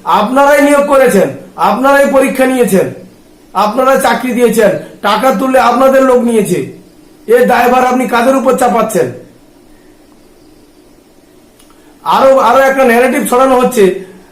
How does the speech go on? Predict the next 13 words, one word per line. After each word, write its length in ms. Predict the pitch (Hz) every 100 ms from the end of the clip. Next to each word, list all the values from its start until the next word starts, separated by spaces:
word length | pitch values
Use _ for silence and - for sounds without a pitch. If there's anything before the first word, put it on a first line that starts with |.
| _ _
যে 440 | 233 233 208 - - - - - -
আমরা 340 | 160 233 262 247
চাকরি 420 | 233 226 262 269
দিই 380 | 254 285 - - - _ _ _ _ _ _ _ - _ -
আর 240 | 208 220 208 -
কিছু 280 | 254 202 269
লোক 240 | 247 254
আছে 280 | 254 247 262
আদালতে 520 | 226 214 240 247 254
গিয়ে 160 | 226 247
চাকরি 440 | - 208 208 226
খেয়ে 220 | - 190 175
নেয়। 260 | 135 117